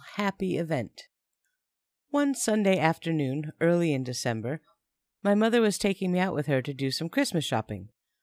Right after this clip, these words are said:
I didn't have a lot of money to spend, but I had made an extra hundred bucks by wrapping presents for other people. I loved to wrap presents, and lots of people hated it. It was a win-win situation for me. We dropped Maggie off at my grandparents' for the afternoon.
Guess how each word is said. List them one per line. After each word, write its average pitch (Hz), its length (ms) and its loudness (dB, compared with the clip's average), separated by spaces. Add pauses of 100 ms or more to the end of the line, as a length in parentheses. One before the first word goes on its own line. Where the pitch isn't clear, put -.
(240)
I 233 80 2
didn't 254 240 0
have 202 160 2
a 156 60 -2
lot 143 280 4
of 156 80 -2
money 127 260 -2
to 123 120 -8
spend, 123 460 -2
but 143 160 0 (320)
I 226 80 2
had 202 180 4
made 175 220 2
an 139 100 -2
extra 175 380 0
hundred 175 340 0
bucks - 300 0
by 131 160 -2
wrapping 147 340 2
presents 139 440 -2
for - 140 -2
other 175 220 2
people. - 400 -10 (560)
I 175 140 6
loved 170 320 2
to 165 100 -2
wrap 160 180 2
presents, 151 460 -2
and 120 180 -2
lots 143 280 0
of 135 80 -6
people 151 260 0
hated 165 320 2
it. 233 160 -2 (420)
It 226 140 4
was 220 220 2
a 226 60 2
win-win 214 440 2
situation 226 680 -2
for 127 140 -6
me. 110 240 -6 (1200)
We 220 100 0
dropped 254 360 -2
Maggie 202 320 2
off 170 180 4
at 175 80 -2
my 175 140 2
grandparents' 156 640 0
for 151 120 -4
the 139 120 -2
afternoon. 127 560 -4